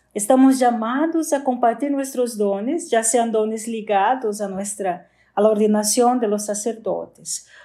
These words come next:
ou a los consejos evangélicos de pobreza, castidad y obediencia, que yo profesé, también reciben dones que son específicos para nosotros como individuos,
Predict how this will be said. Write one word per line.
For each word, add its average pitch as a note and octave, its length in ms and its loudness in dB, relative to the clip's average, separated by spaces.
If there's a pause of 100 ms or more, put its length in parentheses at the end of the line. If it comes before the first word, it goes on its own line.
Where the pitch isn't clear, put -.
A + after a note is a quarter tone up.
(140)
ou A#3 120 6
a A#3 40 8
los A3+ 240 0
consejos B3+ 580 0
evangélicos G#3+ 840 -2
de G#3+ 100 -4
pobreza, G#3+ 540 -4
castidad G#3+ 400 0
y G#3+ 80 2
obediencia, A#3+ 720 -2 (120)
que F#3+ 120 -4
yo G3 160 -4
profesé, G#3 760 -6 (680)
también B3+ 560 4
reciben C#4+ 560 0
dones D4+ 720 -2 (280)
que B3+ 140 2
son C4+ 200 4
específicos E4 960 2
para C4 260 4
nosotros C#4 560 0
como C#4 240 4
individuos, B3 1000 0